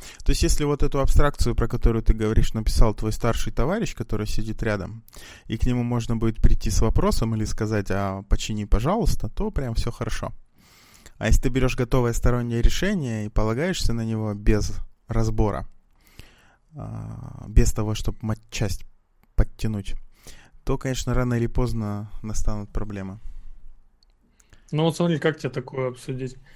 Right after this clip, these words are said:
Speaker 2: Была новость как раз, то, что NVIDIA выпустила, э, вот эту нейронную сеть, которая сама, глубоким обучением, которая сама обучается на том, что она смотрит видео с Pac-Man игрой,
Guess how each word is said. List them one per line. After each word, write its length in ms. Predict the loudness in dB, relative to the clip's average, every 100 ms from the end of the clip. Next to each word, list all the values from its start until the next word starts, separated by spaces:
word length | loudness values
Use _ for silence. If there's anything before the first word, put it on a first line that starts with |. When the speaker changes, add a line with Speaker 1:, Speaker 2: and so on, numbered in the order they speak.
| -20 -20 _ _ _ _ _ -4
Speaker 2:
Была 320 | 0 2 4
новость 360 | 4 2 2
как 220 | -2 -6 0
раз, 300 | -2 -2 -4
то, 160 | -4
что 220 | -4 -2
NVIDIA 600 | 0 0 -2 -2 -2 -2
выпустила, 960 | -4 -6 -8 -14 -10 -8 -6 -6 -8 -10 -14 -16 -14 -14 -14
э, 560 | -12 -12 -10 -10 -12 -14 -20 _ _
вот 240 | -6 -6 -6
эту 140 | -6
нейронную 560 | -4 -2 0 0 -2 -6
сеть, 280 | -2 -4 -4
которая 320 | -8 -6 -6
сама, 320 | -6 -6 -6
глубоким 600 | -8 -8 -4 -4 -6 -10
обучением, 560 | -10 -12 -6 -4 -2 -4
которая 320 | -8 -8 -8
сама 360 | -6 -6 -2 -2
обучается 680 | -4 -4 -2 -2 -4 -6
на 320 | -4 -4 -2 -4
том, 340 | -4 -4 -4
что 400 | -8 -10 -6 -4
она 260 | -4 -4 -4
смотрит 500 | -4 -4 -2 -6 -8
видео 320 | -8 -6 -8
с 120 | -8 -6
Pac-Man 420 | -6 -4 -10 -8
игрой, 340 | -4 -2 -2